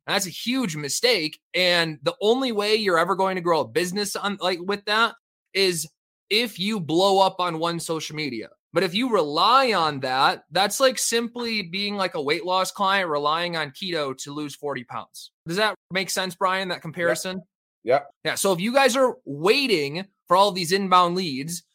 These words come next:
Speaker 1: you, or waiting to blow up on social media before your business starts to do well, that's like your weight loss clients waiting on keto. I wanted to say that again and let that sink in. So what should you do if you are not, this is for, like,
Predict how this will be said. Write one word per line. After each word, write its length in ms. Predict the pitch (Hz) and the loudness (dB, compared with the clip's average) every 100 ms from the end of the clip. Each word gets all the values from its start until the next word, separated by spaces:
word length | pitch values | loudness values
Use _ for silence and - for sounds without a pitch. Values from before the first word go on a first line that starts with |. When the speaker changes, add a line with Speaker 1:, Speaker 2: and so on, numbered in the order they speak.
| _ | _
Speaker 1:
you, 200 | - 175 170 | -4 -4 0
or 220 | 185 175 | 4 4
waiting 540 | 160 202 262 240 190 165 | 2 0 0 0 -2 -2
to 120 | 175 | -6
blow 420 | 135 175 208 208 | 0 2 4 6
up 140 | 196 | 4
on 160 | 196 180 | 4 0
social 340 | 185 196 - | 0 -2 -2
media 360 | 170 202 185 151 | -4 -4 0 0
before 360 | 151 147 170 185 | 0 -2 -2 0
your 180 | 175 151 | 0 0
business 360 | 185 175 165 | -2 -4 -4
starts 280 | - 156 - | -4 -4 -4
to 60 | 143 | -6
do 160 | 240 | -4
well, 260 | 214 165 151 | 4 4 6
that's 260 | 156 147 147 | 2 -2 0
like 280 | 175 196 | 0 0
your 160 | 196 185 | -2 -2
weight 180 | 180 160 | -2 -2
loss 240 | 165 156 | 0 0
clients 400 | - 165 165 143 | 0 -4 -4 -6
waiting 380 | 117 143 156 147 | -2 -2 0 -2
on 140 | 143 | -4
keto. 340 | 120 143 117 104 | -4 -8 -8 -6
I 20 | |
wanted 240 | 117 135 | -8 -8
to 80 | 127 | -8
say 160 | - 156 | -6 -2
that 160 | 151 | -2
again 200 | 143 143 | -2 -2
and 120 | 143 139 | -4 -4
let 160 | 139 | -6
that 180 | 139 113 | -4 -6
sink 280 | - 131 117 | -6 -8 -8
in. 180 | 123 90 _ _ | -10 -10 _ _
So 500 | - - 233 160 101 - _ _ _ | -2 6 8 8 4 -10 _ _ _
what 400 | 143 160 233 247 - | -10 0 0 0 -4
should 480 | - - 240 254 | -10 -4 -4 -4
you 220 | 180 214 214 | -4 -4 -4
do 560 | 170 190 123 135 196 _ _ - | -2 -2 -2 -4 -8 _ _ -8
if 240 | 214 214 190 | -4 -4 -6
you 200 | 208 190 | -8 0
are 220 | 185 180 | 2 2
not, 560 | 147 147 160 208 247 - _ _ _ | 0 2 4 6 4 -2 _ _ _
this 200 | 185 233 | -4 -2
is 140 | 269 - | -2 -4
for, 180 | 233 233 | -2 2
like, 360 | 202 170 - | 2 2 -2